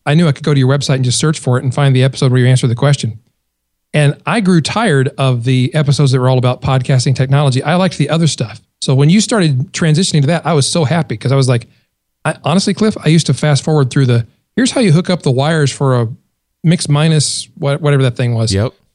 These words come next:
Speaker 1: I, I set it up, but I don't know how I did it. 'Cause after it's done, it's just a tool to me. It's just a detail. And, uh, the tools and details change. But I, what I loved was the, the inspiration, the encouragement,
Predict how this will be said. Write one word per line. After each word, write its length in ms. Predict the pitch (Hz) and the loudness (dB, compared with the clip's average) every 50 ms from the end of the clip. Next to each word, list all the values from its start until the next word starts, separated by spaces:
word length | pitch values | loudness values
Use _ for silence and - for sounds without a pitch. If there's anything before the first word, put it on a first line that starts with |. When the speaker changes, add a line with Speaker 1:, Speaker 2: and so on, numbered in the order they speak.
| _ _ _ _ _ - | _ _ _ _ _ -14
Speaker 1:
I, 180 | - - - 143 | -12 -6 -2 -2
I 20 | |
set 200 | 135 - 180 151 | 0 0 0 0
it 80 | 143 143 | 0 0
up, 100 | 135 - | 0 -2
but 100 | 135 127 | -2 -2
I 20 | |
don't 120 | 123 123 123 | 0 0 0
know 40 | |
how 140 | 117 123 120 | 2 2 2
I 60 | 120 | 2
did 140 | 117 120 117 | 2 0 0
it. 120 | 120 - _ _ _ _ | -2 -4 _ _ _ _
'Cause 140 | - 170 156 | -4 -2 0
after 180 | 208 220 - 185 | 0 0 -2 -2
it's 120 | 143 - | -4 -2
done, 320 | - 262 285 196 180 185 | -2 -2 0 2 0 0
it's 80 | 202 - | 0 -2
just 180 | - 226 - - | -2 -2 -2 -2
a 40 | |
tool 280 | 139 - 226 277 254 160 | -2 -2 0 0 2 2
to 80 | 131 127 | 2 2
me. 80 | 127 | 2
It's 100 | 117 113 | 0 0
just 140 | - 143 - | -2 -2 0
a 60 | 151 | 0
detail. 500 | 135 165 214 - - 151 120 104 101 - _ _ _ _ _ _ _ _ _ _ _ _ _ _ _ _ _ - | 0 0 0 0 0 0 0 -2 -4 -10 _ _ _ _ _ _ _ _ _ _ _ _ _ _ _ _ _ -2
And, 240 | 165 143 139 139 131 | 0 2 4 4 4
uh, 200 | 131 127 131 123 | 4 4 2 0
the 200 | 131 135 147 190 170 170 160 - | -2 -4 -4 -6 -6 -8 -10 -6
tools 320 | - - 214 208 196 156 | -2 0 2 2 4 4
and 100 | 160 160 | 4 4
details 340 | 151 175 165 - 151 139 127 | 2 2 2 2 0 0 0
change. 320 | - - - 170 156 143 120 | -2 -2 0 0 2 2 2
But 120 | 131 131 | 2 0
I, 80 | 139 143 | 0 0
what 160 | 165 147 147 | 0 0 0
I 60 | 139 | 2
loved 280 | 135 147 185 202 185 156 | 2 2 2 0 0 2
was 200 | 147 135 123 123 | 0 0 0 0
the, 340 | 135 131 127 123 135 - 143 | 0 0 0 0 -2 -4 -4
the 180 | 120 127 127 | -2 0 2
inspiration, 760 | 135 135 - - - 127 123 131 139 143 135 - 151 139 135 127 | 2 2 0 -2 -2 0 0 2 2 2 2 2 2 2 2 2
the 100 | 127 117 | 2 0
encouragement, 800 | 117 117 - 147 135 139 135 123 120 131 127 127 120 - - | 0 -2 0 0 0 2 2 0 2 2 2 2 0 -2 -6